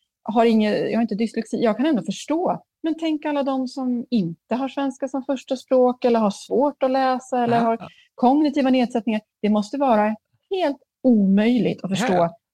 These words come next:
Speaker 1: Vad är det jag ska göra
Speaker 2: Ja,
Speaker 1: när jag har läst
Speaker 2: exakt.
Speaker 1: färdigt? Jag förstår att jag har fått ett brev, jag förstår att det har hänt någonting, men vad ska jag göra?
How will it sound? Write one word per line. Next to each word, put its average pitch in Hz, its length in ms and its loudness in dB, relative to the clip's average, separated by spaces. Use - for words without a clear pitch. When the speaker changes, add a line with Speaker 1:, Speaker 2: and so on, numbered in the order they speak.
Speaker 1:
Vad 247 240 2
är 254 200 2
det 240 80 2
jag 226 380 0
ska - 160 -10
göra - 500 -4
Speaker 2:
Ja, 139 120 -6
Speaker 1:
när 165 80 2
jag 165 60 -2
har 143 120 -2
läst - 180 -2
Speaker 2:
exakt. 156 160 2
Speaker 1:
färdigt? 147 300 -2
Jag 226 200 2
förstår 339 320 2
att 285 120 2
jag 214 80 0
har 208 40 -16
fått 185 160 -8
ett 170 100 -6
brev, 202 300 2
jag 180 80 0
förstår 233 160 -2
att 220 60 0
det 196 60 -2
har 190 80 -2
hänt 220 240 -2
någonting, - 300 -10
men 190 120 -8
vad 196 120 -4
ska 196 140 -2
jag 202 260 4
göra? - 240 0